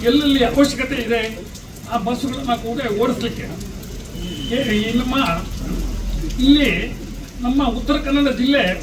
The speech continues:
ರಾಷ್ಟ್ರೀಕೃತ ಜಿಲ್ಲೆ, ಇಲ್ಲಿ ಬಸ್ಸುಗಳನ್ನ ಓಡಿಸ್ಲಿಕ್ಕೆ ಯಾರದೇ ಪರ್ಮಿಷನ್ ತಗೊಳ್ಳುವಂತ ಅಗತ್ಯನೇ ಇಲ್ಲ.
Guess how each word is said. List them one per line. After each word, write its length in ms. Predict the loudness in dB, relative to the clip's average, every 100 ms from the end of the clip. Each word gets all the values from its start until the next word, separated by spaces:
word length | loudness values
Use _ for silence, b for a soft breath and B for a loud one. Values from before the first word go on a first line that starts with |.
| -8 -8 -8 -10 -10 -10 -12 -12 -12 -14 -16 -14 -12 -12 -12 -6
ರಾಷ್ಟ್ರೀಕೃತ 640 | -4 -2 -2 -2 -2 0 2 4 2 -4 -12 -14 -16 -14 -6 2
ಜಿಲ್ಲೆ, 500 | 2 2 -2 -4 -14 -16 -14 -2
ಇಲ್ಲಿ 640 | 0 2 2 0 -4 -10 -14 -12 -2
ಬಸ್ಸುಗಳನ್ನ 540 | -2 -2 -4 0 0
ಓಡಿಸ್ಲಿಕ್ಕೆ 680 | 0 2 2 0 -4 -4 -4
ಯಾರದೇ 460 | -2 -2 -2 0 0
ಪರ್ಮಿಷನ್ 500 | -2 -2 0 0 0
ತಗೊಳ್ಳುವಂತ 360 | -2 -2 -4
ಅಗತ್ಯನೇ 500 | -4 -2 -4 -2 -2
ಇಲ್ಲ. 160 | -2 -2